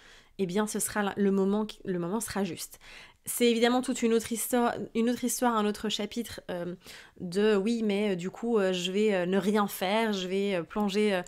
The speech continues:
euh, dans, sur mon téléphone, euh, ou, euh, regarder Netflix, et cetera.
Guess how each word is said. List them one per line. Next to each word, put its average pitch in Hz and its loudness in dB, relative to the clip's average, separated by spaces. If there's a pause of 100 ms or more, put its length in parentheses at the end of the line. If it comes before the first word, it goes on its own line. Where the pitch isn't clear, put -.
(640)
euh, 147 -4
dans, 202 2
sur 220 -4
mon 214 2
téléphone, 208 0
euh, 185 0
ou, 220 0
euh, 196 2
regarder 196 -2
Netflix, 196 -6
et 190 -6
cetera. 196 -6